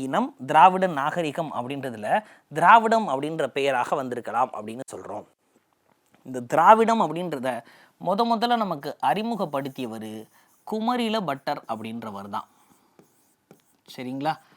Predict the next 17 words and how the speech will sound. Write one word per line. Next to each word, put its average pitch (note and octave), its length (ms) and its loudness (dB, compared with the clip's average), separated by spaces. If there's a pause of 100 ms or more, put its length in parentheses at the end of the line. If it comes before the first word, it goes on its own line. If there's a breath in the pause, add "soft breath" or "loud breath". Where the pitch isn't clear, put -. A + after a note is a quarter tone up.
(240 soft breath)
இந்த B2+ 200 -10
குமரில G3 400 -2
பட்டர் D3+ 300 -4
தான் G#3 160 -2
திராவிடம் E3+ 480 2
அப்படின்றத C3+ 380 -4 (100)
முத C#3 200 -4
முதல்ல D#3 280 -4
வெளிப்படுத்துறாரு. C3 640 -4 (420 loud breath)
அப்போ C#3+ 180 -4 (340)
திராவிடம் G#3+ 500 6
அப்படின்றது F3+ 420 -2
எப்படிப்பா F#3+ 300 0 (100)
தோன்றுச்சு D#3 460 -2
அப்படின்னா, A2 340 -10 (480 soft breath)
எப்பா E3+ 140 -4 (200)
தமிழ் F#3+ 280 2